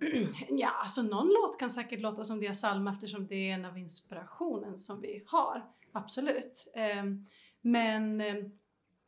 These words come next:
annars så, det var ungefär sex och ett halvt år sedan som jag och några egentligen grannar efter Manusvägen här i Enviken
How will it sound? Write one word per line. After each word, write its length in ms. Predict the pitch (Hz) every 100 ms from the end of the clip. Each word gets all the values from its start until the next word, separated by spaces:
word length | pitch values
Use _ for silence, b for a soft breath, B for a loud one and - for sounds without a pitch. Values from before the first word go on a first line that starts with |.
| -
annars 400 | - 247 302 302
så, 240 | 277 233 233 - - -
det 160 | 226
var 100 | 269
ungefär 240 | 277 220 208
sex 260 | 208 202
och 60 | 202
ett 60 |
halvt 200 | 208 196 196
år 40 |
sedan 180 | 196 190
som 380 | - 196 190 208 - - - - _ -
jag 440 | 220 208 190 190
och 180 | 185 185
några 180 | 190 185
egentligen 280 | 185 190 190
grannar 320 | 202 196 208
efter 220 | 196 190
Manusvägen 520 | 185 185 - 196 190
här 120 | 190 190
i 40 |
Enviken 360 | 196 202 220